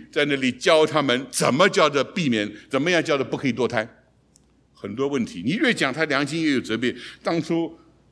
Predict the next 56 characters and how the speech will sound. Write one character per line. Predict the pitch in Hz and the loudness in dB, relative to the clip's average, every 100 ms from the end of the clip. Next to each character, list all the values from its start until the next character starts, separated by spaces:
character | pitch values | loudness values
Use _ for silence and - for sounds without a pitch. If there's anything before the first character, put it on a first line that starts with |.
| _ _ _ _ _ | _ _ _ _ _
国 | 120 139 | -4 0
家 | 160 | 0
的 | 156 | 0
规 | 143 165 | -2 -4
定 | 156 | -2
一 | 156 | -6
胎 | 127 156 | -2 -2
化， | 139 123 - | 0 -4 -4
所 | 135 | -6
以 | 131 | -4
我 | 113 | -4
只 | 107 | -4
好 | 117 98 | -4 -2
堕 | 98 107 | -2 -2
胎， | 104 | -2
现 | 98 143 | -2 0
在 | 135 | 2
你 | 117 | 2
要 | 110 | 2
我 | 110 104 | 2 0
怎 | 80 | 0
么 | |
样？ | 85 80 - _ _ _ _ _ _ _ _ _ _ _ | -2 -4 -10 _ _ _ _ _ _ _ _ _ _ _
很 | - 214 | 0 0
多 | 294 | 2
的 | 311 | 0
问 | 285 254 | 2 0
题 | 185 202 | 0 -2
是 | 190 | -2
相 | 185 277 254 | 0 -2 0
当 | 254 190 | 0 0
复 | 185 | -2
杂 | - 98 | -2 -4
的。 | 101 - _ _ _ _ _ - _ | -6 -8 _ _ _ _ _ -20 _
当 | 214 196 | 0 2
然 | 156 147 | 2 2
神 | - | 0
有 | 160 117 | 2 0
赦 | - 120 | 0 0
免 | 101 82 | 0 -2
之 | 98 | -2
恩， | 90 87 - | -2 -4 -4
但 | 147 | -4
是 | 131 | -2
我 | 123 | 0
们 | 120 131 | 2 2
也 | 131 | 2
知 | 131 | 0
道 | 143 123 - - - _ | 2 0 -2 -18 -20 _
西 | - 170 175 | -4 0 2
方 | 160 165 165 170 | 2 0 -2 -8
对 | 165 160 | -4 -2
于 | 151 | -2
堕 | - 196 160 | 0 2 4
胎 | 156 | 2
的 | 156 147 | 2 -2